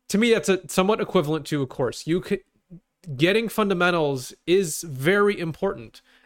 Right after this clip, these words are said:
It's what allows you to eventually get comprehensible input, but you need that pipeline. You have to go through the process. And if you, if you view it that way, if you think the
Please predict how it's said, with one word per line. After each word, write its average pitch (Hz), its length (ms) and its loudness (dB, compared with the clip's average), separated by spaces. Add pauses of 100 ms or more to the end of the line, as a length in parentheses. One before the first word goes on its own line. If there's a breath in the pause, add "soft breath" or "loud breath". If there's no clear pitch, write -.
It's 160 180 -2
what 190 140 4
allows 170 480 2
you 180 100 0
to 156 200 -2
eventually 139 440 0
get 127 400 0
comprehensible 127 720 -4
input, 147 380 -4 (320 loud breath)
but 147 320 0 (240)
you 147 220 -2
need 170 300 2
that 151 240 0
pipeline. 160 540 -2 (100)
You 151 140 -2
have 185 260 0
to 175 100 -2
go 180 180 2
through 165 180 -4
the 139 80 -4
process. 143 680 -4 (440 soft breath)
And 147 380 -4 (300)
if 160 200 0
you, 160 280 -4 (200)
if 147 140 -6
you 151 140 0
view 190 320 0
it 190 140 0
that 117 220 -2
way, 110 420 -10 (380 soft breath)
if - 80 -16
you 156 80 -2
think 160 360 -4 (100)
the 156 220 0